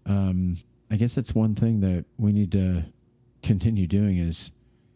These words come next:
is kind of have a consistent propping up of, like,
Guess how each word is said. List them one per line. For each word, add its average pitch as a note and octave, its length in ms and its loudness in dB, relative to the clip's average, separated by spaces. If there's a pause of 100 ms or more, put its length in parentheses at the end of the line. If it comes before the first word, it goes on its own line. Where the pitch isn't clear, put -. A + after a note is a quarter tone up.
(200)
is - 180 -4 (720)
kind G#2 140 0
of F2 220 -4
have G2+ 180 0
a F#2 40 -2
consistent G2 680 -2
propping G#2 400 0
up G2+ 300 -2
of, F2+ 140 -6
like, F2 280 -4